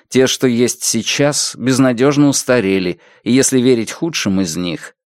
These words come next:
Улов всё ещё был королём Норвегии, а Рональд Рейган — президентом С Ш А.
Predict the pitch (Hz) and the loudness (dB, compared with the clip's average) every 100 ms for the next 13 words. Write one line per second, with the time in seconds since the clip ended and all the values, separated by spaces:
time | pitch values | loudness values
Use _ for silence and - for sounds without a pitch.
0 | _ 175 190 147 - - - 170 143 - | _ -2 2 2 0 -6 2 2 2 0
1 | 107 113 - 101 98 101 95 92 90 123 | 0 0 0 0 0 -2 -2 -2 0 0
2 | 156 135 127 - - _ 113 123 196 185 | 2 2 2 -2 -14 _ -2 0 2 0
3 | 160 143 127 127 120 123 113 123 110 110 | 0 2 2 2 0 -2 -2 -2 -2 -2
4 | 101 143 156 131 - 127 - 92 65 - | 0 0 0 0 0 -2 -2 -2 -4 -6